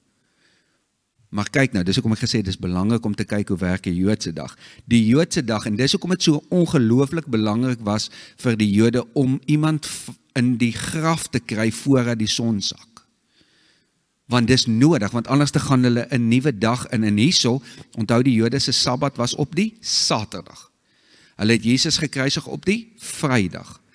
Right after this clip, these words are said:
So dit was belangrik geweest om Jesus in die graf te kry voordat die Sabbat aanbreek. Met ander woorde, kom ons sê nou maar ses uur. Hang af nou af, ek hang af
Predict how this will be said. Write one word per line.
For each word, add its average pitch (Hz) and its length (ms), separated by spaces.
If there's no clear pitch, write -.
So 139 140
dit 120 160
was 131 160
belangrik 123 520
geweest 131 400
om 131 160
Jesus 123 500
in 143 180
die 123 120
graf 143 400
te 151 100
kry 131 280
voordat 131 440
die 120 120
Sabbat 127 540
aanbreek. 107 880
Met - 80
ander 127 160
woorde, 120 160
kom 139 160
ons 139 80
sê 135 160
nou 123 80
maar 110 120
ses - 280
uur. - 160
Hang 104 220
af 101 100
nou 104 80
af, 85 160
ek 92 80
hang 104 400
af 107 80